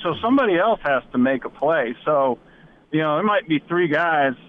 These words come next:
hitting Randy Gregory and one-on-one with Malik Collins. Well, that, you know,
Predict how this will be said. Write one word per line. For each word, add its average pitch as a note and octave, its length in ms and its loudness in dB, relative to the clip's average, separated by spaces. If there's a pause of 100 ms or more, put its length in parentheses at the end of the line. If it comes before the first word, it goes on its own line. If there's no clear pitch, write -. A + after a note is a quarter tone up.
(200)
hitting D3 240 0
Randy D3 380 0
Gregory C3 640 0
and B2 180 2
one-on-one D#3 640 2
with C3 200 -2
Malik C#3 340 0
Collins. D#3 420 0
Well, C3+ 140 -2
that, F#3+ 300 -2
you F3 80 -2
know, D#3 240 -2